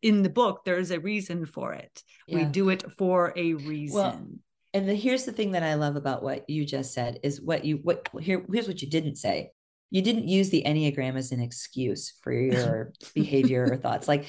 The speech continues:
Speaker 2: so that's something that I would caution everyone is, like,
Speaker 1: Mm.
Speaker 2: embrace this thing and allow it to bring up changes you need to make so that you
Speaker 1: Mm.
Speaker 2: can actually experience transformation and
Speaker 1: Mm.
Speaker 2: become.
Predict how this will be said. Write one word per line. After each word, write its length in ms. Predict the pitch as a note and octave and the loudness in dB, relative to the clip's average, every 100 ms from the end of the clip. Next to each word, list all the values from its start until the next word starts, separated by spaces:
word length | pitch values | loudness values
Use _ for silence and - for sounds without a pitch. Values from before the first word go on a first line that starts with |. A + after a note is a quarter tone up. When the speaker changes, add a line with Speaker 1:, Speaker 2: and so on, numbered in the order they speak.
| - - | -12 -10
Speaker 2:
so 120 | - | 0
that's 220 | G3 G#3 G#3 | 4 4 4
something 260 | G#3 G3 | 0 0
that 100 | D#3+ | 0
I 80 | C#3+ | 2
would 200 | C3+ C3+ | 0 -4
caution 420 | - B2 B2 C#3+ - | -8 -8 -6 -8 -10
everyone 480 | A#2 G#2+ F2 F#2+ - | -8 -8 -6 -8 -6
is, 140 | D3 | -4
like, 160 | D3 C#3 | 0 0
Speaker 1:
Mm. 120 | D3+ - _ _ | -2 -12 _ _
Speaker 2:
embrace 480 | G#3 G3+ G#3+ A3 - | 2 4 4 2 -2
this 220 | F3+ F3 | -4 -4
thing 440 | - B2 A#2 A#2+ B2 _ _ _ - | -4 -2 -2 -6 -10 _ _ _ 0
and 300 | D#3+ D#3 D3 | 2 2 2
allow 440 | D3+ D3 D3+ D#3 | 2 4 4 4
it 240 | D3+ C#3+ - | 2 0 -6
to 540 | - D3 C#3 C3+ C3+ _ _ _ | -2 0 2 0 -4 _ _ _
bring 300 | E3 E3 E3+ - | -2 0 -2 0
up 180 | D3 | -2
changes 420 | D3 C#3+ C#3 C#3 C#3+ | -2 -2 0 -2 0
you 80 | |
need 220 | C#3+ D3 D3 | 0 0 -2
to 100 | F3 | -2
make 360 | C#3+ B2 B2 | -2 -2 -6
so 180 | - - | -12 -8
that 120 | F3 | -4
you 100 | E3+ | -4
Speaker 1:
Mm. 40 | C#3+ | -2
Speaker 2:
can 100 | E3 | -2
actually 340 | D3+ - D#3+ | -4 -4 -6
experience 500 | D3+ - C#3+ C#3 C3 | -6 -2 -2 -2 -4
transformation 880 | - C3 - - D3 C#3 D3 - - - _ | -12 -12 -12 -12 -8 -6 -6 -8 -12 -18 _
and 120 | E3+ D#3 | -6 -2
Speaker 1:
Mm. 40 | |
Speaker 2:
become. 440 | C#3+ - B2+ C#3+ | -2 -2 -6 -8